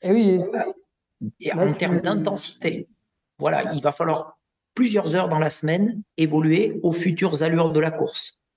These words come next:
Speaker 2: C'est important. Euh, donc, si c'est un trail de cinquante kilomètres, bah, c'est assez facilement reproductible sur le terrain. Si c'est une épreuve beaucoup plus longue, bah, il va falloir faire des randos courses, euh,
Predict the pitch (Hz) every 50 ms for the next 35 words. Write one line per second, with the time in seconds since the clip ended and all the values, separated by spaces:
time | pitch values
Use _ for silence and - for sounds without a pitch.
0 | _ _ - - - 143 143 143 - 160 151 160 - - - - - - - -
1 | - - - - - - - - - 120 113 110 123 123 123 - - 151 - -
2 | 151 135 127 - - 139 135 131 - - 143 139 - 143 139 - - 147 - -
3 | 143 151 151 - - - - - - - - - - - - - - - - -
4 | - - - 117 117 - - - - - - - - 123 - - - - 120 117
5 | - - 135 135 131 131 123 - - 135 127 120 - 117 - 131 - - - 127
6 | 131 131 - - 127 131 160 202 277 277 - - - - - - - - - -
7 | 147 - - - - 139 139 139 131 139 135 131 - 127 - - - - 123 110
8 | - - 139 131 123 107 - 113 110 - - - 123 117 120 123 185 196 165 139
9 | - 123 117 107 - 151 131 117 - - - 131 127 127 123 113 123 123 120 117
10 | 110 113 - 156 160 156 - - - - - - - -